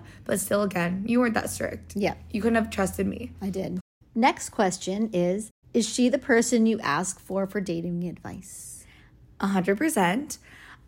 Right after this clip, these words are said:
Speaker 1: Again, it doesn't really revolve a lot of my life, like, looking for guys. Like, I really, I never look for guys. I just have the right person come into my life at the right time. That's what I believe.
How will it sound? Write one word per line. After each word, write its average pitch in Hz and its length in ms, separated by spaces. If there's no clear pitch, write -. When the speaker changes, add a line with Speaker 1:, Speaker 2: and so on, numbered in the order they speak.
Speaker 1:
Again, 196 520
it 220 80
doesn't 262 260
really 392 180
revolve 202 340
a 226 40
lot 196 180
of 180 60
my 175 100
life, 180 420
like, 190 180
looking 185 400
for 190 140
guys. 185 280
Like, 190 100
I 190 60
really, 185 420
I 190 100
never 185 340
look 202 180
for - 140
guys. - 460
I 180 220
just 190 200
have 180 340
the 202 100
right 202 240
person 220 440
come 202 200
into 196 140
my 190 120
life 190 220
at - 60
the 180 80
right 175 240
time. 180 340
That's 180 160
what 185 80
I 180 100
believe. 175 540